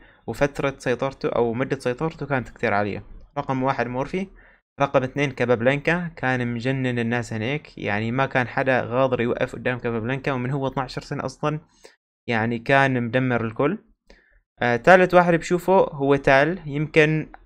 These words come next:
آه، ناس تستغرب إنه يا أخي ليش حاطط تال؟ يعني تال هو تال، يعني إنه لعبه ممتع، ليش تحط تال من أفضل،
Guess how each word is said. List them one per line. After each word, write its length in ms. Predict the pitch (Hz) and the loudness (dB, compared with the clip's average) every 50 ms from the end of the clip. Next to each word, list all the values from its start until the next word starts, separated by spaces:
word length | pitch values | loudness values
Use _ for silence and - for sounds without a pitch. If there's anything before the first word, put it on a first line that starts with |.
| _ - | _ -4
آه، 180 | 117 127 123 123 | -2 0 0 2
ناس 280 | 127 139 139 139 - | 2 2 2 0 -2
تستغرب 420 | - - - 147 139 139 135 131 113 | -12 -8 -4 -2 0 0 0 0 2
إنه 120 | 120 131 | 2 4
يا 100 | 131 135 | 6 6
أخي 100 | 131 135 | 4 4
ليش 200 | 123 131 135 - | 2 2 0 0
حاطط 280 | - 143 139 - 131 - | 0 -2 -2 -2 -4 -2
تال؟ 320 | - 139 131 131 135 143 - - - - | 2 4 4 4 2 0 -8 -14 -12 -6
يعني 220 | 113 113 113 110 | -4 -4 -4 -4
تال 360 | 110 - - 151 151 147 143 | -6 0 4 4 4 4 4
هو 200 | 160 156 151 165 | 2 2 4 2
تال، 360 | 160 165 - 180 170 147 120 | 2 6 8 8 8 8 8
يعني 320 | 113 104 104 107 120 120 127 | 4 2 0 0 0 0 0
إنه 220 | 151 151 156 151 - - - - - - - - | 2 2 2 2 0 -6 -20 -20 -20 -12 2 6
لعبه 260 | 175 170 170 165 185 | 8 8 10 10 10
ممتع، 380 | 190 196 185 165 - 131 123 127 | 8 8 6 6 4 4 4 4
ليش 320 | 139 156 170 - - - | 4 2 2 2 -2 -10
تحط 340 | - - - 160 160 160 - | -10 -2 -2 -2 -2 2 2
تال 180 | 160 156 147 | 4 4 4
من 140 | 147 143 139 | 2 0 0
أفضل، 540 | - - 151 131 123 135 135 131 127 120 - | 2 2 2 4 6 4 4 4 4 -2 -4